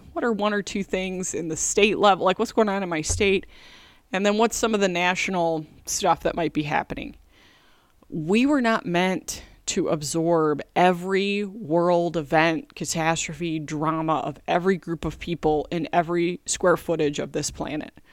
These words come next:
you know, and have a response for it. We believe the world is terrible because terrible gets ratings, and that's all we see all day.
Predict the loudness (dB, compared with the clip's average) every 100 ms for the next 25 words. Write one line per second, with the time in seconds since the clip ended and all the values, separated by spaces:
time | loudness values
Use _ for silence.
0 | -20 -20 _ _ _ _ _ -4 -2 0
1 | -2 0 4 4 4 0 -2 -4 -6 -6
2 | -6 -6 -6 -8 -14 _ -20 _ -20 -20
3 | -20 -20 _ _ _ _ _ _ _ 0
4 | 2 4 6 6 4 4 4 4 -2 -2
5 | 2 4 4 2 0 -2 0 0 0 -4
6 | -6 -6 -2 2 2 2 0 0 -2 0
7 | 2 2 0 -2 -2 -2 -4 2 2 4
8 | 2 0 0 0 0 0 0 -2 -2 -4
9 | -8